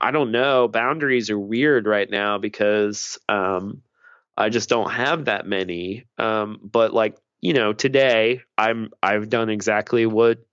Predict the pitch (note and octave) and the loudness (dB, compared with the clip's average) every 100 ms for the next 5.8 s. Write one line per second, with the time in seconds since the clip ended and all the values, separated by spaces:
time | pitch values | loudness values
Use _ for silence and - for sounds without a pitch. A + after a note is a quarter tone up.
0 | - A#2+ E3+ D3+ G#2+ D#2+ F2+ G2 - F#2+ | -8 2 4 4 4 2 0 -2 0 0
1 | G2 F2+ E2+ F#2+ G2 G#2 G#2+ A2 A2 G2+ | 2 0 -2 -4 0 2 2 4 2 0
2 | - _ - - - - _ _ _ _ | -6 _ -20 -20 -20 -20 _ _ _ _
3 | - C#3+ - A2 B2 C3 B2 A#2+ A#2+ A#2 | -10 -4 2 4 6 6 4 0 0 0
4 | B2 F2 G#2+ B2 C3+ - - G#2+ G#2+ A2 | 0 0 2 2 -2 -8 -8 -6 -2 -2
5 | - C3 - C3+ - C#3 D3 D3 | 0 0 0 0 0 0 0 -2